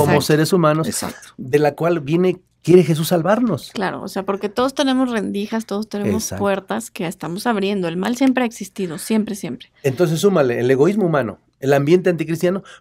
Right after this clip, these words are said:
Speaker 2: pues es caldo de cultivo para el demonio.
Speaker 3: Ujú.
Speaker 2: Hay gente que hace el mal, gente que se obsesiona a hacer el mal, en cobrar venganza, gente que con tal de tener dinero, poder, eh, i-, invocan al mal, al, al maligno. Eso es ya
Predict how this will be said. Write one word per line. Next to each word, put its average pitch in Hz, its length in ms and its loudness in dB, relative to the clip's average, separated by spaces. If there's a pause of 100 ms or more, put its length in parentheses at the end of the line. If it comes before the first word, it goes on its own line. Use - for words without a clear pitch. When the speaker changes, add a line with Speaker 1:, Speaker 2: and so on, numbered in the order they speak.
Speaker 2:
pues 123 140 -2
es 143 120 -2
caldo 143 280 4
de 131 100 2
cultivo 135 400 0
para 104 140 -4
el 95 80 -4
demonio. 165 480 0 (100)
Speaker 3:
Ujú. 95 380 -10 (200)
Speaker 2:
Hay 135 160 -2
gente 185 300 4
que - 140 0
hace 135 180 -2
el 127 80 -2
mal, 131 200 0
gente 180 280 0
que 131 160 -4
se 117 240 -4
obsesiona 135 540 -4
a - 20 -2
hacer 131 160 -6
el 117 140 -4
mal, 110 220 -4
en 113 120 -6
cobrar 131 300 -2
venganza, 117 420 -2 (320)
gente 190 280 2
que 147 140 -4 (460)
con 131 180 4
tal 170 140 6
de 170 100 2
tener 143 300 0
dinero, 131 400 0
poder, 131 280 -2 (520)
eh, 131 240 -10
i-, 113 80 -10
invocan 110 400 -8
al 127 80 -6
mal, 131 260 -6
al, 127 280 -6
al 131 140 -2
maligno. 151 500 0 (260)
Eso 127 220 0
es 143 60 0
ya 147 240 2